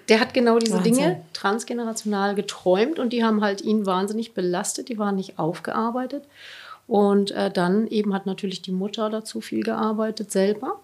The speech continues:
Speaker 1: weil das ja auch ihr erlebtes Trauma ist. Und mit dem Sohn haben wir dann, ja, Eltern-Kind, äh, Therapie weiter
Speaker 2: Mhm.
Speaker 1: gemacht. Und ja, ich finde, er hat sich wirklich gut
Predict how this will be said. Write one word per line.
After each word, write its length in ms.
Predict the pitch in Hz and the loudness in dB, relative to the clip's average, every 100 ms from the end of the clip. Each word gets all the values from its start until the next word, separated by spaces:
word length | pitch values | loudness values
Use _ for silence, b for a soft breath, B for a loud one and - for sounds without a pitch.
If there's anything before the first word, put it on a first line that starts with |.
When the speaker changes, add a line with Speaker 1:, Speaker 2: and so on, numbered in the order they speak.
| _ - | _ -8
Speaker 1:
weil 120 | 196 | -6
das 180 | 190 - | -6 -6
ja 140 | 202 | -6
auch 100 | 190 | -6
ihr 240 | 226 202 202 | 2 4 4
erlebtes 540 | 208 214 214 240 - | 2 2 0 -6 -6
Trauma 400 | - 220 220 233 | -4 -2 0 0
ist. 200 | 240 - B B B B _ - | -2 -4 B B B B _ 6
Und 220 | 214 196 | 6 8
mit 140 | 196 | 6
dem 160 | 196 202 | 4 2
Sohn 340 | 185 180 208 | 2 2 2
haben 160 | 208 190 | 2 0
wir 80 | 190 | -2
dann, 380 | 185 185 180 | -2 -2 -2
ja, 260 | 185 170 - | -2 -2 -2
Eltern-Kind, 880 | 190 180 175 175 - 180 180 - - _ _ 233 | -4 -2 -2 -4 -4 -4 -4 -6 -8 _ _ -10
äh, 200 | 185 - | -8 -8
Therapie 580 | - 170 160 160 170 170 | -6 -6 -6 -8 -8 -6
weiter 460 | 170 180 180 175 180 _ - | -8 -8 -10 -12 -16 _ 4
Speaker 2:
Mhm. 20 | |
Speaker 1:
gemacht. 580 | 190 160 156 175 - - | 6 8 6 2 -6 -6
Und 380 | 175 165 - 185 | -6 -4 -8 -4
ja, 260 | 147 131 - | -4 -4 -12
ich 240 | 160 - | -12 -12
finde, 500 | - 180 196 247 311 302 B B B B B | -6 -2 2 4 4 2 B B B B B
er 140 | - 165 | 0 0
hat 160 | 170 | 0
sich 480 | - 226 - - - 190 | 0 -2 -2 -16 -20 -6
wirklich 460 | 185 180 202 - | -4 -4 -6 -10
gut 380 | - 196 - | -10 -6 -6